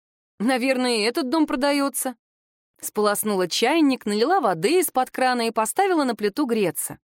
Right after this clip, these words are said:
Стащила с себя мокрые джинсы и колготки. Представила, вот заходят хозяева к себе домой, а тут у них на кухне баба сидит без штанов. И так мне смешно стало, вот о чем люди-то подумают.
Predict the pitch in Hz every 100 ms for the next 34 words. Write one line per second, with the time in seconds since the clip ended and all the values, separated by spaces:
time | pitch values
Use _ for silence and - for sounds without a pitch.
0 | _ _ _ _ _ _ _ _ - -
1 | 214 - 233 208 - 202 208 208 202 196
2 | 180 208 196 214 196 190 196 185 175 -
3 | 160 151 _ _ 240 240 - 208 180 180
4 | 185 190 233 233 339 285 - 240 214 214
5 | 180 175 - 190 190 208 233 175 151 -
6 | - 277 339 403 311 269 247 240 208 190
7 | 208 226 320 277 240 - 226 208 220 -
8 | 233 226 208 190 - _ _ _ _ _
9 | _ 226 226 285 - 202 190 226 285 -
10 | 427 440 - 262 214 160 151 185 262 370
11 | - 403 - 294 202 170 180 208 233 320
12 | 202 156 - -